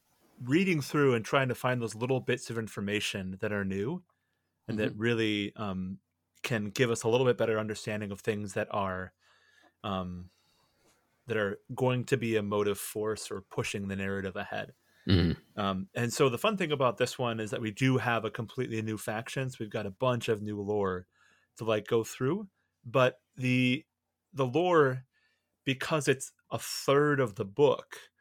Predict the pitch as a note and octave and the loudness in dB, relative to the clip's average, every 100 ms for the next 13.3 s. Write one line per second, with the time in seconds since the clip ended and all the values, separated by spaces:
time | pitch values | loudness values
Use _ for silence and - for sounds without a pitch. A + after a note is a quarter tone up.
0 | _ _ _ - A#2+ - D3 B2+ A2+ - | _ _ _ -2 -2 0 4 4 2 -2
1 | - - C3 C3+ B2+ B2 - A2+ A2+ A#2 | -2 2 4 4 2 0 -2 -2 -2 0
2 | A#2+ B2 A#2+ - A#2+ - G#2+ G#2 - G#2 | 0 0 0 0 0 2 0 0 -6 -8
3 | G2+ G#2 G#2 - - A#2+ A#2+ D3 G3+ - | -6 -4 -4 -4 -4 0 2 4 4 2
4 | G#2 G2+ - C3 D#3 - A#2 A#2+ B2+ A2+ | 0 0 -6 -6 -6 -2 2 2 0 0
5 | A#2+ A#2+ A2 A2+ G2+ G#2+ - - - - | 0 0 -4 -4 -4 -8 -18 -20 -10 -4
6 | C3 C#3 B2+ B2 G#2 - D3 C#3 A2+ G#2 | 0 0 0 0 -2 -4 2 2 2 0
7 | - - - _ _ _ _ - G#2 G2 | -4 -8 -14 _ _ _ _ -8 -4 -4
8 | G2 A#2 B2+ A#2 A#2 B2 A#2 - A2+ A#2 | -2 -2 -2 -2 -2 0 -2 -4 -2 0
9 | - - A#2 G#2+ G#2 A2+ A#2 A2+ A#2+ B2 | -2 -4 -2 0 0 0 0 0 2 0
10 | - - D#3 D#3 A#2 A2+ A2 A2+ G#2 G#2 | 0 2 2 2 -2 -2 2 0 0 -2
11 | A#2 C3 C3 C3+ A#2+ A#2 - A#2 A2+ G#2 | -2 -2 -4 -6 -4 -4 -2 2 2 0
12 | - - A2 A2 G#2+ G#2+ G#2+ A2 G#2+ G2+ | -4 -4 0 2 0 -4 -6 -6 -6 -6
13 | - G2+ | -6 -6